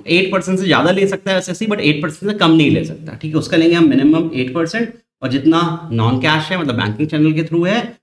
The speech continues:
उसका minimum six percent। सिक्स परसेंट से ऊपर तो एसएससी ले सकता है, उसकी income तो वो अपनी ज्यादा बोल सकता है, पर कम नहीं बोल सकता। अगर वो कम बोलेगा, तो उसको books of अकाउंट्स भी maintain करने पड़ेंगे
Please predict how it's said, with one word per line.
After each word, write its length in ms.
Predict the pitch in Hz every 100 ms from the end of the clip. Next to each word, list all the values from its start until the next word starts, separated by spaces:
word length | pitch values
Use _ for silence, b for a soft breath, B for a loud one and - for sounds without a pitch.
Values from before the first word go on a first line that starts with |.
| -
उसका 240 | - - 147
minimum 420 | 127 151 190 190
six 220 | - -
percent। 340 | - 107 104
सिक्स 200 | - 175
परसेंट 320 | - 196 208 214
से 60 |
ऊपर 360 | 214 147 - 226
तो 120 | 226
एसएससी 240 | 208 214
ले 160 | 226 220
सकता 240 | 214 -
है, 60 | 92
उसकी 180 | 113 -
income 400 | - 123 - 190
तो 100 | 208
वो 80 | 208
अपनी 160 | 214
ज्यादा 240 | 131 131 208
बोल 200 | 208 202
सकता 220 | - 147
है, 60 |
पर 80 | 165
कम 200 | 165 165
नहीं 200 | 175 160
बोल 120 | 107
सकता। 240 | 110 113 156
अगर 80 | 180
वो 120 | 190
कम 220 | 175 190
बोलेगा, 260 | 190 190 202
तो 80 |
उसको 180 | 196 -
books 220 | 160 147
of 60 | 165
अकाउंट्स 360 | 160 139 156 156
भी 80 |
maintain 300 | 170 160 170
करने 180 | 165 165
पड़ेंगे 480 | 147 151 170 202 208